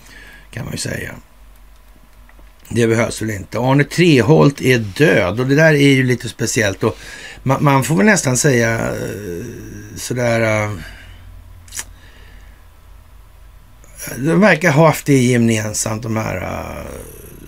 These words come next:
spionerna, eller storspionerna, alltså, i Skandinavien. De verkar ha s-, slagits av samma sjuka idé, alltså.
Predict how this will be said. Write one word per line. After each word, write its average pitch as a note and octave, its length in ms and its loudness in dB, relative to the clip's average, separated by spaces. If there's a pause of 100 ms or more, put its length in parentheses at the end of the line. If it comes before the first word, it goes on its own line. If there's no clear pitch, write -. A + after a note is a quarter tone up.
(100)
spionerna, G#2+ 920 0
eller G#2+ 140 -4
storspionerna, G2+ 1400 0
alltså, - 200 -12 (920)
i - 120 -8
Skandinavien. - 920 -6 (1700)
De D#3 120 4
verkar D3+ 260 4
ha D3 100 4
s-, - 260 -4 (260)
slagits A#2+ 720 0
av A2 140 0
samma G2+ 680 -2 (800)
sjuka - 1040 0 (2000)
idé, C3 520 -2 (120)
alltså. - 240 -14